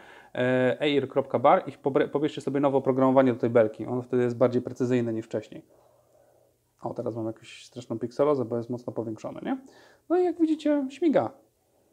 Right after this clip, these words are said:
Czego chcieć więcej? Komputer dotykowy nagle za trzysta osiemdziesiąt złotych, taka dostawka. No, to tyle,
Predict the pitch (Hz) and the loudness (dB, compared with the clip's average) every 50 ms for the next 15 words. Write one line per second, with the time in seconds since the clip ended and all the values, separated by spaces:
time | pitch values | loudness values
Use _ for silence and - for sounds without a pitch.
0 | _ _ _ _ _ _ _ _ _ _ _ _ _ _ - 233 214 196 - 185 | _ _ _ _ _ _ _ _ _ _ _ _ _ _ 4 4 4 2 0 -2
1 | 151 147 156 165 - - - - - _ _ _ _ - 165 165 - 196 - 170 | 0 0 0 0 -2 -6 -12 -16 -16 _ _ _ _ -2 -2 0 0 4 4 4
2 | 147 139 139 135 - 127 165 180 170 165 170 170 170 165 160 151 151 147 151 151 | 4 4 2 0 2 6 6 6 8 8 6 4 4 2 0 -2 0 4 6 6
3 | 147 151 143 143 139 - 143 - 143 135 131 135 131 127 131 120 123 123 - - | 6 6 6 2 0 -2 2 4 4 4 4 2 0 -2 -2 -2 -2 -2 -2 -4
4 | 110 - - 135 - 131 131 131 - - 104 - - - - _ _ _ - - | -6 -6 -6 -4 -2 0 -2 0 -2 -4 -4 -6 -8 -16 -20 _ _ _ -20 -20
5 | - - - - - - - - - _ _ - 226 170 143 143 - - 185 180 | -20 -20 -20 -20 -20 -20 -20 -20 -20 _ _ 4 6 6 6 6 6 8 10 12
6 | 175 175 175 175 175 - 196 175 156 165 190 | 12 12 10 10 8 8 10 10 10 10 8